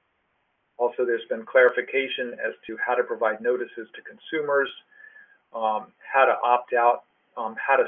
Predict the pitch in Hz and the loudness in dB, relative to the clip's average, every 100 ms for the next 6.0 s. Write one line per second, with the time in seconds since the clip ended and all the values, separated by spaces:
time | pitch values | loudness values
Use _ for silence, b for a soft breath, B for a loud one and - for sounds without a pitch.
0 | - 131 123 120 - _ _ _ _ _ | 2 4 6 4 0 _ _ _ _ _
1 | - 127 127 127 123 120 131 131 - 113 | -2 2 2 2 0 0 -4 -6 -4 0
2 | 117 117 - 123 - 123 120 - 117 117 | 2 2 -2 -14 -8 -4 -4 -6 -6 -4
3 | - 113 104 - - 110 101 95 _ _ | -2 -2 -2 -2 -2 0 0 -2 _ _
4 | _ _ _ _ _ - 113 113 127 131 | _ _ _ _ _ -14 -4 2 4 4
5 | - 117 113 - 123 123 - - 117 113 | 2 2 2 2 4 4 0 -6 -6 -6